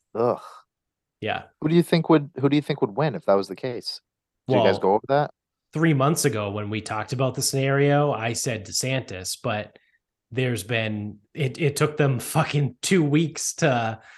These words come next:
Speaker 2: to swear in, uh, McCarthy as the Speaker of the House because there's, like, eleven people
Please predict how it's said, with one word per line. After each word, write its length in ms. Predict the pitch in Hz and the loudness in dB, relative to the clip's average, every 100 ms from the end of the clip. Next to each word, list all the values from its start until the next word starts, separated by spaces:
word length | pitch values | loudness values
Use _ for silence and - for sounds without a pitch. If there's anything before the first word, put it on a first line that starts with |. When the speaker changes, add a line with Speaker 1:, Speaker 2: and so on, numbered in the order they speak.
| - _ _ _ _ - | -20 _ _ _ _ 2
Speaker 2:
to 160 | 156 | 4
swear 560 | 131 - 143 143 139 135 | 4 0 2 4 4 4
in, 460 | 135 135 127 123 123 _ 139 | 2 0 -2 -4 -8 _ -6
uh, 300 | 127 113 110 | -4 -2 -2
McCarthy 640 | 113 - 123 143 143 120 | -4 -4 0 0 2 0
as 140 | 110 104 | 0 -4
the 60 | |
Speaker 360 | 110 - 127 123 | -6 -2 -2 -2
of 80 | 110 | -4
the 80 | 98 | -2
House 380 | 120 127 104 | 0 0 -2
because 440 | - 117 - 107 107 | -4 -6 -4 -6 -4
there's, 280 | 117 110 117 | -4 -4 -4
like, 240 | 110 107 | -4 -4
eleven 480 | 135 123 123 120 123 | -4 -2 -2 -2 -4
people 640 | 107 120 120 120 117 113 | -4 -6 -4 -2 -2 -4